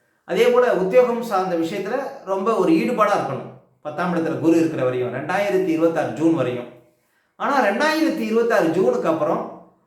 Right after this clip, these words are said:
ஒரு மிகப்பெரிய வளர்ச்சி, வாழ்க்கையில மிகப்பெரிய முன்னேற்றம்,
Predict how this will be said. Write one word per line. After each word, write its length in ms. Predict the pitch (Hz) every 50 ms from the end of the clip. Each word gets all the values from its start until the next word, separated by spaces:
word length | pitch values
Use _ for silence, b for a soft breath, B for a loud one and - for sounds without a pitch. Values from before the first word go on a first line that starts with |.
| _ _
ஒரு 220 | 151 156 147 147
மிகப்பெரிய 540 | 139 156 165 - 226 220 226 220 220 226 226
வளர்ச்சி, 600 | 160 160 170 175 165 - 175 185 185 185 - - 139
வாழ்க்கையில 420 | 139 156 170 175 175 185 180 151 147
மிகப்பெரிய 420 | 151 170 175 170 190 180 185 185
முன்னேற்றம், 800 | - 151 151 165 165 165 165 - 165 165 165 - - - -